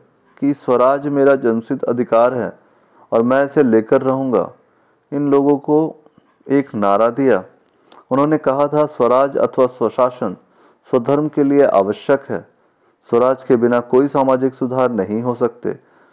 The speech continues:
ना ही कोई औद्योगिक प्रगति, ना कोई उपयोगी शिक्षा और ना ही राष्ट्रीय जीवन की परिपूर्णता। यही हम चाहते हैं और इसी के लिए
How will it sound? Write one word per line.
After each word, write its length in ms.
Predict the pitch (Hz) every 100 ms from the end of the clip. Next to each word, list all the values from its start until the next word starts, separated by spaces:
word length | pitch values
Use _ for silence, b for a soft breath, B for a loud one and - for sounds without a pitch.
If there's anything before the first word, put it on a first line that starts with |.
| b 104
ना 140 | 110
ही 100 | 120 -
कोई 220 | 113 113
औद्योगिक 560 | 113 95 90 98 104 101
प्रगति, 520 | 92 90 - 123 139 b b b -
ना 120 | 123
कोई 200 | 135 147
उपयोगी 460 | 127 120 110 113 113
शिक्षा 600 | - 113 - 117 127 - b b b b
और 120 | 123
ना 240 | 135 143 170
ही 200 | 165 170
राष्ट्रीय 440 | 127 135 - 151
जीवन 280 | 147 143 143
की 140 | -
परिपूर्णता। 920 | 147 113 107 - 110 117 107 95 - _ _ _ b b b -
यही 280 | 120 147
हम 180 | 147 143
चाहते 460 | 139 139 131 131 147
हैं 280 | 143 147 -
और 320 | - 110 131 -
इसी 260 | 120 - -
के 200 | - 123
लिए 400 | 110 120 135